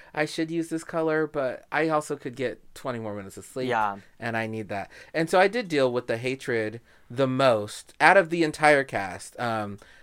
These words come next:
Speaker 1: of
Speaker 2: You
Speaker 1: season
Speaker 2: did get
Speaker 1: two.
Speaker 2: the worst.
Speaker 1: Yeah,
Speaker 2: Yeah.
Speaker 1: I got the most hatred.
Speaker 2: Yeah.
Speaker 1: Um, and I actually told the Sugarbakers this later,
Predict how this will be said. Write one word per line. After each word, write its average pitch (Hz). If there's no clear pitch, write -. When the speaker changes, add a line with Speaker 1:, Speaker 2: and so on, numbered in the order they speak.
Speaker 1:
of 143
Speaker 2:
You 202
Speaker 1:
season 156
Speaker 2:
did 104
get 143
Speaker 1:
two. -
Speaker 2:
the 123
worst. 117
Speaker 1:
Yeah, 127
Speaker 2:
Yeah. 113
Speaker 1:
I 131
got 135
the 135
most 113
hatred. 104
Speaker 2:
Yeah. 120
Speaker 1:
Um, 156
and 156
I 175
actually 226
told 151
the 127
Sugarbakers 123
this -
later, 90